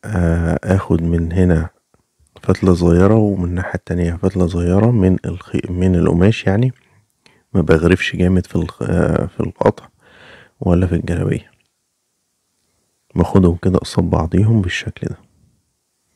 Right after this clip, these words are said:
وببدأ ان انا اشد الخيط، ما بشدش قوي علشان ما يكشكش، وببدأ ان انا ارجع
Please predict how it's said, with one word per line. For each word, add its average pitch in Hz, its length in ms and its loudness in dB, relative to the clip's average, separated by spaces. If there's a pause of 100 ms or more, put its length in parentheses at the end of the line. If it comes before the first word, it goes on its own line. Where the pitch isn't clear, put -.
(680)
وببدأ 90 420 2
ان 87 140 0
انا 92 260 0
اشد 101 340 -2
الخيط، - 500 -2 (1160)
ما 85 60 -2
بشدش 85 500 0
قوي 107 260 2
علشان 90 380 2
ما 92 140 4
يكشكش، - 680 -4
وببدأ 92 480 -4
ان 90 180 -6
انا 92 240 0 (600)
ارجع 101 480 2